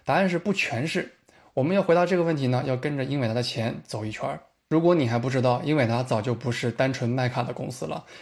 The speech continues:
它还是A I圈里最猛的投资人之一。它这两年把巨额的钱投进了一整条产业链，而这些投资呢，恰恰就是把需求顶到抛物线的那条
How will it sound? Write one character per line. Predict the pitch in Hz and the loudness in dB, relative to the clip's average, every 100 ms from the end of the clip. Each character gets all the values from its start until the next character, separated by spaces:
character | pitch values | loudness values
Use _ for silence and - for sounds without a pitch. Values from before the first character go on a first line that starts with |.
| - | -10
它 | - 175 | -2 0
还 | 156 | 2
是 | 143 | 0
A | 127 160 | 0 2
I | 151 | 2
圈 | 147 - 139 | 0 0 -2
里 | 120 | -2
最 | - 240 220 | -2 0 4
猛 | 147 107 110 | 4 2 -2
的 | 117 | -8
投 | - 120 | -4 -4
资 | - | -2
人 | 113 107 | -2 -2
之 | 107 | -4
一。 | 110 170 _ - - - | -6 -8 _ -20 -20 -10
它 | - | -4
这 | 214 | 2
两 | 220 139 | 4 4
年 | 160 | 2
把 | 143 | 0
巨 | 113 208 190 | -2 0 2
额 | 131 | 4
的 | 131 | 2
钱 | 131 113 | 0 -4
投 | - - 123 | -4 -4 -2
进 | 143 | 0
了 | 127 | -2
一 | 208 185 | -2 -4
整 | 151 123 110 | -2 -4 -4
条 | 110 120 | -4 -2
产 | 135 123 | -2 -4
业 | 107 | -2
链， | 117 135 - - - | -2 -4 -10 -16 -2
而 | 160 | 0
这 | 190 | 2
些 | 185 | 2
投 | 147 139 | 0 -2
资 | 151 | 0
呢， | 143 | -2
恰 | - 202 151 | -2 -2 0
恰 | 135 | 0
就 | 117 | 0
是 | 127 131 | 0 -2
把 | 117 | -2
需 | 117 151 | -2 -4
求 | 143 120 | 0 0
顶 | 131 120 110 | -2 -4 -4
到 | 113 | -4
抛 | 113 - | -4 0
物 | 127 123 | 0 0
线 | 127 | 0
的 | |
那 | 110 117 | 0 -2
条 | 110 110 | 0 -2